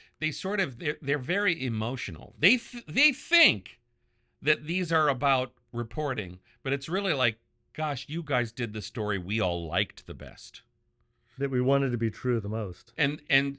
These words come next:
Speaker 1: yes, the, the, the Pulitzer people then decided to go back and say, "All right, well, let's go back and see if we were right about what the New York Times said." And they were basically like,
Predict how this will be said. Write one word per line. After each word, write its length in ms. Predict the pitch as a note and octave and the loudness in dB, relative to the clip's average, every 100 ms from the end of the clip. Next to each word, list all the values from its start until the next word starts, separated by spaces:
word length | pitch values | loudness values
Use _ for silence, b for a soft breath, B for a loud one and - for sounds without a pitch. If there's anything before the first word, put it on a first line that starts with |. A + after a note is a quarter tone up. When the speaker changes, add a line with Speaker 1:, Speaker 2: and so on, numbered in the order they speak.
| - | -2
Speaker 1:
yes, 400 | D3+ D#3+ - - | 4 4 2 -4
the, 160 | C#3+ D3+ - | 0 0 -2
the, 180 | C3+ - | -6 -4
the 120 | B2+ | -6
Pulitzer 500 | - B3 C4+ - C#3+ | -2 -2 -2 -4 -4
people 320 | E3 D#3 D3+ | -2 -4 -2
then 180 | C#3 D#3+ | -2 0
decided 480 | D#3+ - D3+ D#3 C#3+ | -2 2 2 2 -2
to 60 | B2 | -4
go 140 | B2 | -2
back 400 | A#2 C3 C3 - | 0 2 2 -2
and 140 | A2+ | -8
say, 380 | - G#2 F#2 E2 _ _ _ A3 | -2 -2 -2 -4 _ _ _ 2
"All 160 | C#4 | 4
right, 260 | A#2 G2+ B2+ | 6 6 4
well, 140 | C3 | 0
let's 220 | F3+ G#3+ | 0 -2
go 100 | - | -2
back 320 | E3+ D#3+ D#3 D3 | 2 4 4 0
and 100 | C3+ | -6
see 540 | - C#3+ C3+ B2+ A#2+ b b | -6 -4 -2 -4 -6 b b
if 220 | - C3+ C3+ | -6 -6 -2
we 120 | C3+ | 0
were 160 | B2+ | 2
right 220 | A2 A#2 A#2 | 4 6 6
about 240 | G2+ G2 | 4 2
what 160 | G2 - | 0 -2
the 60 | |
New 100 | F#2 | -2
York 160 | F#2 - | -2 -4
Times 320 | G2 F#2 G2 | -4 -4 -6
said." 220 | D#2+ C2+ | -8 -8
And 120 | F2+ | -6
they 80 | A#2+ | -4
were 80 | D#3 | -4
basically 440 | C#3+ D#3 C#3+ C3+ | -2 -4 -4 -6
like, 260 | A#2+ G#2+ | 0 0